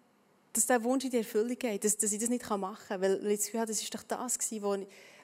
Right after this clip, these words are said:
wo Gott mich doch auch designt hat, wo ich muss doch können machen. Ich habe mich so festgehabt, äh, an den Wunsch.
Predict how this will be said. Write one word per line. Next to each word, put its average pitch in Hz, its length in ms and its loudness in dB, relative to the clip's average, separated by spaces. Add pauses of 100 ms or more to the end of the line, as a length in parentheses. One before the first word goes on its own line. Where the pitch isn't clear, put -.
wo 202 60 -4
Gott 254 340 0
mich 247 100 0
doch 220 160 2
auch 226 160 2
designt 233 580 0
hat, 233 140 -2
wo 202 60 -2
ich 202 140 2
muss 240 340 2
doch 262 160 -6
können 220 260 -4
machen. 170 460 -10 (1120)
Ich - 80 -4
habe 240 80 6
mich 247 100 4
so 285 80 6
festgehabt, 285 920 2 (460)
äh, 226 200 6 (100)
an 233 180 4
den 208 360 4
Wunsch. 330 560 6